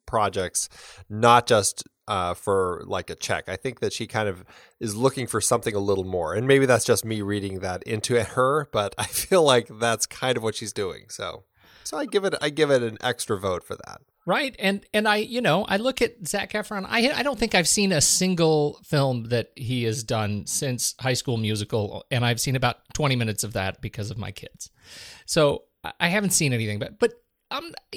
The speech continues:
Speaker 2: Dirty Grandpa intrigues me. It's got De Niro in it, and he looks good in the trailer, so I'm, you know,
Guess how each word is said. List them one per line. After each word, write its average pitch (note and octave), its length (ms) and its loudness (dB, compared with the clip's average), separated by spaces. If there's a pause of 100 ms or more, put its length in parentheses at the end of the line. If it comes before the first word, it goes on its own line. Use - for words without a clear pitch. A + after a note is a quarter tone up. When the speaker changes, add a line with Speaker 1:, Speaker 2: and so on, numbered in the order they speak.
(240)
Speaker 2:
Dirty D#4+ 260 0
Grandpa D4 460 0
intrigues C#4 560 -4
me. G#2+ 340 -4 (840)
It's A3+ 140 -4
got C#4+ 180 0
De B3+ 80 -4
Niro C4+ 420 4
in B2 80 2
it, A#2 120 0
and D#3 100 0
he F#3 80 -2
looks A3+ 240 2
good A3 220 4
in A#3 60 -4
the A#3 60 -2
trailer, G#3+ 400 0
so C#3 200 -2
I'm, G3+ 260 -6
you C4 260 -6
know, F#3 300 2